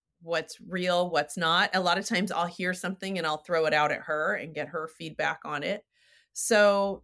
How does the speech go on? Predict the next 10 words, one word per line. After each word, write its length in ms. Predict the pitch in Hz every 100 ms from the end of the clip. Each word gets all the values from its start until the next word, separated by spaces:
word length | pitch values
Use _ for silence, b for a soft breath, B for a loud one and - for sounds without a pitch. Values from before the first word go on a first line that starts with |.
| -
that's 240 | 240 -
really 280 | 254 254 240
kind 300 | 233 226 202
of 240 | 185 180 202
my 220 | 175 175
approach, 580 | 202 214 240 240 240 -
is 300 | 180 180 -
to 180 | 180 175 _
dive 340 | 185 175 185 175
in. 400 | 170 180 277